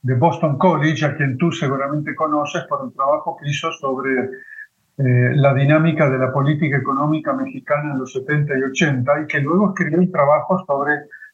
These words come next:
política y funcionamiento interno de los organismos multilaterales de crédito.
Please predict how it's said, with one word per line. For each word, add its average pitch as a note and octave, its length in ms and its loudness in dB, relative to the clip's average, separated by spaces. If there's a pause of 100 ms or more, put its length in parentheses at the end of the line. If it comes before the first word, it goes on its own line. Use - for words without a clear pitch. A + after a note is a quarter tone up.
(280)
política G3+ 920 6
y E3+ 400 4 (500)
funcionamiento D3 680 4
interno E3 480 4
de C#3+ 60 -2
los C3+ 180 -4
organismos C#3 520 0
multilaterales C#3 840 -2
de G3 100 -8
crédito. B2+ 640 -2